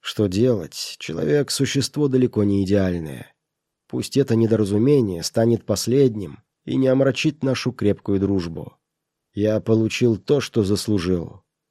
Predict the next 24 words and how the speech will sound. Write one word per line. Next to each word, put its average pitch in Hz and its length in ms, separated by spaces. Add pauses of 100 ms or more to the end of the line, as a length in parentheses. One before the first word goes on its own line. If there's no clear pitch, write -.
(140)
Надо 120 260
признать, 107 760 (180)
сделано 110 540
это 113 180
тобой 95 340
отлично. 92 680 (580)
Идём 139 340
к - 80
врачу 117 480
делать 101 360
перевязку». 90 720 (1080)
Мы 117 220
стали 135 380
друзьями 110 720
ещё 104 500
лучшими, 147 480
чем 127 300
прежде, 95 600 (440)
а 92 160
наша 101 300
привязанность 101 580
друг 98 220
к - 20
другу 120 500